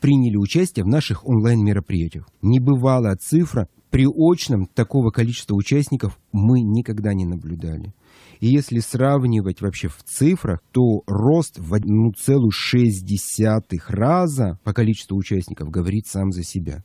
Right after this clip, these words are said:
Людям нужна информация, и они её берут любым доступным способом. А способ оказался онлайн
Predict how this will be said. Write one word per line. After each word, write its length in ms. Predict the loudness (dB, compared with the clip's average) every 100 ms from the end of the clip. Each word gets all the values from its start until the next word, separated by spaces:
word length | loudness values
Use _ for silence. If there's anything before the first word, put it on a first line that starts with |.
| -4
Людям 520 | 2 4 4 4 0 0
нужна 320 | -2 -2 -4
информация, 600 | -4 -6 -6 -8 -10 -16 -2
и 80 | 2
они 260 | 2 2
её 160 | 0 -2
берут 460 | 0 0 0 -2 _ -4
любым 640 | 0 0 0 2 2 2 -6
доступным 540 | -10 -8 -10 -8 -12
способом. 500 | -12 -16 -14 -14 -18 _ _ -14
А 80 |
способ 420 | -14 -6 -6 -4 -8
оказался 540 | -6 -4 -2 -4 -6
онлайн 420 | -4 -2 -2 -4